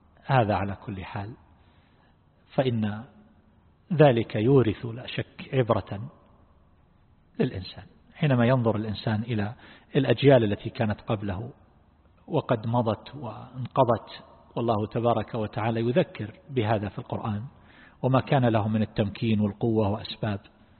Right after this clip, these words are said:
التمكين، فهؤلاء هم الذين خلقهم الله عز وجل، وهو الذي رزقهم على كثرتهم، تتابع هذه الأجيال، ثم تأتي أجيال أخرى تنبت يخلقها الله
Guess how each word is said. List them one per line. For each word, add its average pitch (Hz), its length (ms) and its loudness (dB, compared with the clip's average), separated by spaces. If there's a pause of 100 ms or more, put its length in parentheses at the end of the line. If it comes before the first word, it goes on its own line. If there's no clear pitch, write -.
(300)
التمكين، 127 680 -4 (420)
فهؤلاء 110 680 0 (600)
هم 147 180 2
الذين 113 360 0
خلقهم 107 600 0
الله 98 220 -2
عز 101 260 -4
وجل، 101 420 -6 (680)
وهو 135 160 8
الذي 110 240 4
رزقهم 110 580 -2 (240)
على 120 200 -2
كثرتهم، 107 640 -10 (520)
تتابع 117 560 2
هذه 107 300 -2 (100)
الأجيال، 120 580 -4 (500)
ثم 165 200 0
تأتي - 380 -6
أجيال 110 340 -6
أخرى - 280 -10
تنبت 113 480 -4
يخلقها 113 500 -6
الله 107 280 0